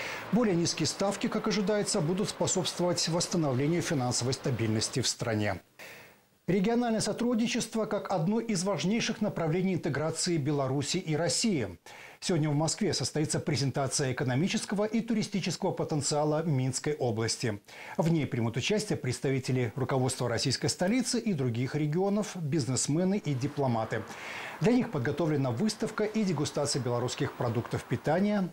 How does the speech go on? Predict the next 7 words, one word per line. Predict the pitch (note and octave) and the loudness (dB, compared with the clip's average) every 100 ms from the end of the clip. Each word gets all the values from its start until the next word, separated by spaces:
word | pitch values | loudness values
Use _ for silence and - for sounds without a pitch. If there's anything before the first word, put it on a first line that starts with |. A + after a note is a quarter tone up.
| - | -2
наглядная | F#3+ F3+ F3 A#2+ | 0 2 0 0
экспозиция | - B2+ A#2+ A#2+ | -2 -2 0 0
туристических | A#2+ C3+ B2+ - A#3 A3+ - A3 - | -2 -2 -2 0 0 0 -2 -4 0
и | G3 | 0
лечебно-оздоровительных | F3 - E3 F3 F#3+ D3+ D3 C#3+ C3 C#3+ D3 D3+ - | 2 0 2 2 0 -2 0 0 0 0 0 0 0
возможностей | B2+ A#2 A#2+ A2 A2 - | 0 0 0 0 -2 0
Минщины. | B2 A#2 A2 - B2 A2+ | 2 2 2 0 0 -2